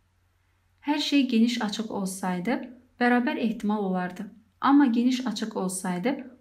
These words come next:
bunlar sonunda yollarını bu tərəfə salacaqlardı və ehtimal ki, nəticədə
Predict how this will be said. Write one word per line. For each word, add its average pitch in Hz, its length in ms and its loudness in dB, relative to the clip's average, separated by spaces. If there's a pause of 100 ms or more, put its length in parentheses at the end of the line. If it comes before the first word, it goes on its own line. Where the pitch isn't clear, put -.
bunlar 240 280 4
sonunda 196 460 0
yollarını 202 580 0
bu 294 120 -2
tərəfə 233 280 -2
salacaqlardı 185 880 -6 (340)
və 254 200 2
ehtimal 247 400 2
ki, 214 100 0
nəticədə 202 600 -2